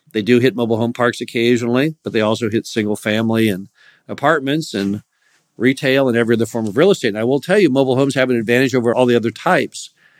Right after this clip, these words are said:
'cause our homes sit about three feet off the ground. So when it floods, we typically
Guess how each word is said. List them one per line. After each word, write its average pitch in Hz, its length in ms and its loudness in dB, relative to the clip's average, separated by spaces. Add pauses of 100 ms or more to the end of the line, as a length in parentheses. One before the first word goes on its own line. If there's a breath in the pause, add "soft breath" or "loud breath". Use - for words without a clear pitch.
(120)
'cause 117 140 -6
our 117 140 2
homes 131 260 0
sit 131 100 4
about 110 180 -2
three 117 200 0
feet 120 180 0
off 107 200 0
the 104 80 -8
ground. 113 420 0
So 101 160 -6
when 101 140 -4
it 90 120 -12
floods, 113 500 0
we 95 140 2
typically 101 560 0